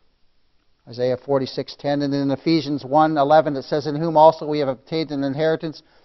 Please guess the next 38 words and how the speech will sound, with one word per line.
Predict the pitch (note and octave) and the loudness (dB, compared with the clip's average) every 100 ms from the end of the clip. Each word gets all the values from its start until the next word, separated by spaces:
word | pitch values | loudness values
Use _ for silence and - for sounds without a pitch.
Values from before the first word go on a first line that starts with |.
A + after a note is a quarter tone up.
| _ | _
being | - D#3+ | -8 -6
predestinated | D3 - E3+ D#3+ D#3+ - D#3+ D#3+ | -8 -8 -2 0 0 -2 -4 -4
according | C3+ _ D#3+ D#3 | -6 _ -2 -2
to | C3 | -12
the | C3+ | -10
purpose | - D#3+ C3+ | -6 -6 -6
of | C#3+ | -10
him | A#2+ D#3 | -8 -6
who | D3 | -6
worketh | C#3 D3+ D3 C#3 | -4 -6 -6 0
all | D3 C#3+ | 2 2
things | D#3 D#3 D3 _ _ _ | -2 -4 -6 _ _ _
after | C#3+ - B2+ | -6 -6 -8
the | C3+ | -16
counsel | - C3+ C3+ - | -10 -8 -8 -14
of | B2+ | -20
his | A2 | -16
own | A#2+ A#2+ A2+ | -14 -14 -18
will." | A#2+ C3 _ _ | -20 -20 _ _
<laughs> | D3 _ _ _ _ _ _ _ _ _ _ _ _ _ _ _ | -20 _ _ _ _ _ _ _ _ _ _ _ _ _ _ _
Does | B2 | -16
that | B2+ | -16
sound | - C#3 | -12 -10
like | C#3 A2+ | -10 -12
a | |
God | G#2+ A2+ B2+ | -18 -14 -14
who | B2 | -14
can | A#2+ | -20
be | A2+ | -18
defeated? | A2+ _ - C3 C#3+ _ _ _ _ _ _ _ _ _ _ | -20 _ -20 -20 -20 _ _ _ _ _ _ _ _ _ _
Absolutely | B2+ C3 - A2+ A#2 - G#2 | -16 -16 -18 -20 -20 -20 -20
not. | A2 G#2+ _ - - _ _ _ _ _ _ _ _ _ _ _ _ _ _ _ _ | -20 -20 _ -20 -20 _ _ _ _ _ _ _ _ _ _ _ _ _ _ _ _
That's | C3 C3+ _ | -16 -16 _
the | - | -20
God | A2+ F#2+ | -18 -18
who | |
keeps | A#2+ C3+ _ _ | -18 -20 _ _
us. | D#3 _ _ | _ _ _